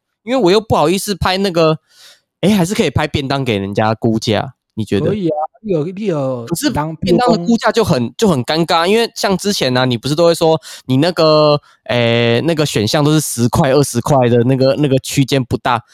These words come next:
Speaker 1: 啊，结果有一次那个牛肉汤五十、五十的区间，大家都，反而都猜错。啊，
Speaker 2: 我嘛不知道嘞。
Speaker 1: 便当就是，便当就是五、一百、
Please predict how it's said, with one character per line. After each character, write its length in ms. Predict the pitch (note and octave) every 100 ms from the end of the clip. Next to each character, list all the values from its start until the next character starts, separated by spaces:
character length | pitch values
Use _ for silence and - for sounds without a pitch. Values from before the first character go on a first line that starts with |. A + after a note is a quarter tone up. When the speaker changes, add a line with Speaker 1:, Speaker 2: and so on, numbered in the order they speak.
| _
Speaker 1:
啊， 100 | -
结 80 | G#3+
果 120 | A3
有 180 | D3 C#3
一 20 |
次 360 | D3 - F#3 F3+
那 100 | F#3+
个 60 |
牛 180 | D#3 D3+
肉 100 | E3
汤 220 | E3 E3
五 140 | E3 C3
十、 200 | - C3+
五 200 | B2+ A#2
十 240 | - A2
的 160 | A2+ A#2 -
区 260 | - D3+
间， 320 | D3 D3+ C#3+ -
大 180 | - D3+
家 60 | D3+
都， 140 | D3+ C3 -
反 140 | A2+
而 40 | A2
都 120 | B2+
猜 200 | - A2
错。 280 | G#2+ A2+ A2 - _ _ _ _ _ _ _ _ _ _
啊， 100 | -
Speaker 2:
我 200 | C#3 A3+
嘛 100 | G3 G#3+
不 80 | G#3+
知 100 | A3
道 160 | -
嘞。 80 | G#3 - _ _ _ _ _ -
Speaker 1:
便 200 | B3 G#3+
当 200 | A3 G#3+
就 100 | A3
是， 160 | G#3+ A3
便 40 |
当 0 |
就 0 |
是 0 | - -
五、 200 | C3+ A#2+ _ _ _ _ _ _ _
一 100 | -
百、 480 | F3+ C3+ B2+ G2+ G2